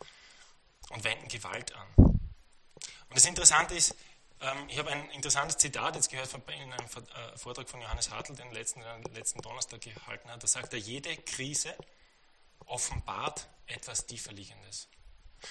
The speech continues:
Und das trifft nicht nur auf unsere Gesellschaft zu, sondern das trifft auf mich selbst zu. Das trifft auf meine Ehe zu. Jede Krise offenbart das, was eigentlich wirklich da ist.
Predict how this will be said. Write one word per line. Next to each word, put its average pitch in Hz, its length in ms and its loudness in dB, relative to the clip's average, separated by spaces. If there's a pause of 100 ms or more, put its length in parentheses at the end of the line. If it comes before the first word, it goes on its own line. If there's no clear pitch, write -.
Und 127 100 -4
das - 80 4
trifft 151 220 -2
nicht 147 220 -2
nur 139 80 -8
auf 131 80 -8
unsere 120 180 -8
Gesellschaft 120 480 -6
zu, 101 100 -10
sondern 117 240 -6
das 107 140 -4
trifft 120 280 -10
auf 117 80 -14
mich 117 160 -2
selbst - 320 -2
zu. - 160 -14 (320)
Das - 140 -10
trifft - 240 -8
auf 101 80 -14
meine 107 200 -16
Ehe 131 280 -12
zu. 123 200 -8 (640)
Jede 151 320 -6
Krise 147 560 -8 (380)
offenbart 120 680 -10 (320)
das, 135 360 -4
was 113 160 -8
eigentlich - 480 -14
wirklich 123 400 -8
da - 220 -16 (100)
ist. - 200 -14